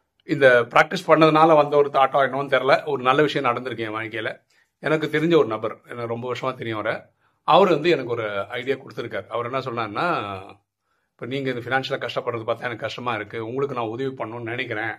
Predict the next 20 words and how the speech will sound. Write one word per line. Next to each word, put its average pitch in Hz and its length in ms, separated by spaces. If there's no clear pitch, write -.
அவர் 147 280
ஒரு 139 260
ஸ்ட்ராட்டஜி 139 240
என்ன 127 180
சொன்னார்னா, 117 360
அவர் 156 160
வந்து 135 160
மேன் 139 360
பவர் 127 340
கன்சல்டன்சி 117 420
வச்சிருக்காரு. 117 520
அவர் 160 200
என்ன 180 100
சொன்னாருன்னா, 147 360
"உங்க 135 240
வீடியோ 139 300
எழுபதாயிரம் 120 340
பேர் 123 140
மேல 120 160
பாக்குறாங்க, 107 800